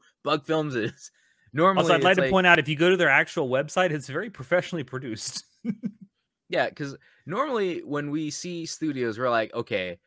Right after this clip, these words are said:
Speaker 1: obviously, like, you know, trigger. It's like, okay, that was the ex Gainax people. We know that that's the
Speaker 2: Yeah.
Speaker 1: ex Gainax people that made, like, um, Toppa Tengen Gurren Lagann.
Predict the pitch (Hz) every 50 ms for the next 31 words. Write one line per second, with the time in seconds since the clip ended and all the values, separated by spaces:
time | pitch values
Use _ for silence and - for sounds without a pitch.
0 | _ _ _ _ _ - 120 139 147 135 135 131 - - 127 123 120 110 - -
1 | 110 104 90 - 113 110 104 95 90 _ _ _ _ _ _ - - 180 117 90
2 | 82 76 90 101 - 117 104 - 117 110 - 98 92 107 120 120 107 - - 110
3 | 98 95 107 - - - 92 98 90 95 95 87 80 76 - - 92 85 85 82
4 | 85 101 135 135 135 131 123 123 117 107 107 98 95 95 95 98 - - - 139
5 | 131 - 92 90 - - - 95 85 90 87 87 - - - 95 85 - 90 90
6 | 90 90 95 95 92 92 90 92 90 87 85 - 90 90 87 87 85 85 85 85
7 | 92 _ _ _ _ _ _ _ _ - 135 104 107 104 - 110 104 104 101 98
8 | 95 98 95 92 90 87 90 90 85 80